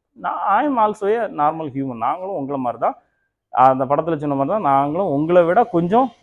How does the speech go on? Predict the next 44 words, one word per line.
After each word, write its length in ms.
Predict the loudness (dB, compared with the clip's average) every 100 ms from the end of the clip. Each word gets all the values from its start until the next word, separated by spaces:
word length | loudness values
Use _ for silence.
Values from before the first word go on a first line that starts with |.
| -4
உயர்வானவங்க 560 | 0 4 4 4 0
தான். 120 | -4 -2
ஏன்னா, 540 | 0 2 2 0 -4 -2
அதுல 280 | 0 0
சொன்ன 200 | -4 -8
மாதிரி 180 | -6 -6
தான், 140 | -8 -12 _ _ -8
நம்ம 160 | -2
கண்ணை 300 | 0 0 -2
மூடிட்டு 420 | -2 -4 0 2
ஒரு 140 | 2 0
நாளைக்கு 420 | -2 -2 -2 -6
நம்ம 320 | -6 0 2
வாசப்படியை 300 | 2 -2 -6
தாண்டிக்கிடுவோமா? 600 | -4 -4 -6 -8 -10 -10 -16 _
தாண்டிக்கிட 320 | -4 -4 -6
மாட்டோம். 280 | -10 -12 -16 _ _ _ _
இந்த 200 | _ -4
காலை 340 | 6 8 8 6
வச்சுட்டு 240 | 2 0
அந்த, 500 | 0 2 4 4 4
அந்த 260 | 2 0 -2
ஒரு 160 | 0
அஞ்சு 240 | 0 -2 -6
மணி 160 | -6
நேரமா 240 | -4 -4 -6 -8
shoot 180 | -10 -10
எனக்கு. 340 | -14 -14 -20 _ _ _ _
அந்த 120 | 2
அஞ்சு 220 | 2 2
மணி 160 | 0 4
நேரம் 220 | 6 6
அதை 220 | 6 6
வந்து 220 | 6 4
எடுக்கிறதுக்குள்ளேயே 1000 | 4 4 4 2 2 0 -2 0 2 0 -4 _ _ -4
எனக்கே 400 | 2 2 4 4
அந்த 200 | 4 4
காலை 260 | 6 8
அப்படியே 540 | 6 4 4 8 8 6
மாறின 400 | 2 4 4 4
மாதிரி 220 | 0 0 0
ஒரு 120 | 0
feel 140 | -2 -2
ஆயிடுது. 280 | -2 -6